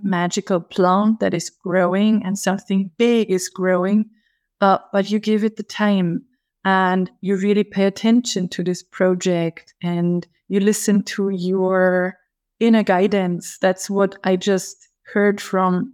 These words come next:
you, just really touching upon this project.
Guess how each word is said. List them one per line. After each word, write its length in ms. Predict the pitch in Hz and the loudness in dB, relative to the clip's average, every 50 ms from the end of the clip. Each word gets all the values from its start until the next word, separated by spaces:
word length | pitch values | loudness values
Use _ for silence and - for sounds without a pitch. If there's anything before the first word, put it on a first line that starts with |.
| _ _ | _ _
you, 560 | - 190 202 214 214 214 208 202 196 196 196 _ _ _ _ _ _ _ _ _ _ _ _ - | -6 -2 0 2 2 2 0 0 -2 -4 -8 _ _ _ _ _ _ _ _ _ _ _ _ 2
just 200 | 254 254 220 - - - _ - _ _ | 2 2 2 0 -8 -20 _ -20 _ _
really 280 | 220 214 233 226 233 226 | 0 2 2 2 2 0
touching 680 | 233 - - - 240 240 - - - 262 226 196 196 - | -2 -4 -2 -2 -2 -2 -2 -2 2 2 4 4 2 2
upon 580 | 185 180 - _ - 202 196 196 196 190 254 - | 0 -2 -2 _ 0 2 2 2 2 0 0 0
this 220 | 190 185 - - | -2 -2 -2 -4
project. 520 | _ - - 185 185 180 - - 175 - | _ -4 0 0 0 0 0 -2 -6 -6